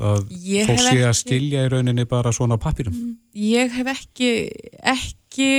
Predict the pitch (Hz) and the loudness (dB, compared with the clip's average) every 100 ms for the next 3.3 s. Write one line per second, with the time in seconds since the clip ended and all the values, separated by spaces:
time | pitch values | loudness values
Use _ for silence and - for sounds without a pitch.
0 | 269 262 - 247 254 233 247 220 226 240 | 4 2 0 0 0 0 -2 -2 -2 -2
1 | 233 208 220 - 180 180 170 175 180 180 | -2 -4 -6 -6 -6 -6 -6 -4 -2 -2
2 | 160 139 147 147 - _ _ _ _ _ | -2 -2 -4 -8 -16 _ _ _ _ _
3 | _ - 180 | _ -8 0